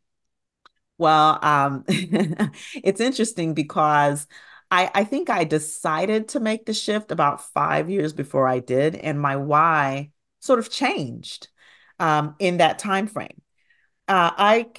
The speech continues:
as I shared, I came out of residency in two thousand and four. I started my first practice right out of residency. I knew I wanted to do integrative medicine. I, I trained in acupuncture. I, I was,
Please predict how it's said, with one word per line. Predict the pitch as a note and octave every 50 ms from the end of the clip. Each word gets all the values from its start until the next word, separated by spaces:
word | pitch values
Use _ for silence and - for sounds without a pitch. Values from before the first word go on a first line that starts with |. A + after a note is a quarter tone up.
| - -
as | G3 G3 G#3+
I | G#3 G3
shared, | G3+ - - G#3 F#3 F3 E3+ E3+ E3+
I | E3+
came | E3+ - - F#3+ F#3 F3+
out | F3 F3 E3+
of | E3 D#3+ D#3 D#3+ - -
residency | - D#3+ D3+ D3+ D3+ D3+ D3+ D3+ D3 D3 D3 - D#3 D3
in | C#3+ C#3+
two | D3 - D#3+
thousand | D3+ D3+ C#3+ C#3 C3+ D3 C#3
and | C3 C3+
four. | - - F#3 F#3 F3+ F3 E3+ E3+ E3+ E3+ E3+ E3+ - - _ _ _ _ _ -
I | F3+
started | F3 - F#3 F3+ F#3 F#3+ G3
my | G3+ E3+ D#3 E3 - _
first | - E3 E3 E3 -
practice | - E3+ D3 D#3+ - - D3+ - -
right | D3 D3 D3
out | D3 D3 D3
of | C#3+
residency. | C#3+ C#3+ C#3+ C#3+ D#3 D3 C#3+ D3 D3 - D3 C#3 C#3 C3+ C#3+ D3 _ _ _ _ -
I | - E3+
knew | E3 E3 F#3 G3
I | G3 F#3+
wanted | F3+ E3+ E3+ E3 D#3+ D#3+ D#3
to | - - D3+
do | D3 D3 D3 C#3+
integrative | C#3+ D3 - D#3 D3 D3 C#3+ C#3 C#3 C3+ -
medicine. | C#3+ C3+ C3 C3+ C3 C3 - C#3+ C3 C3+ C3+ C3+ _ _ _ - _ -
I, | - D3+ D3+ D3+ - -
I | - D3+
trained | D3 - - G3+ F3+ F#3 F#3
in | A3 F3+ -
acupuncture. | - C#3+ D3+ D3+ - E3 D3+ - F3 D3 D3 D3 D3 - D3+ D3 C#3+ C#3+ C#3+ - _ _ _ _ -
I, | E3 D#3 D3+
I | - - E3+ D#3+
was, | D3+ D#3 D3+ D3 - -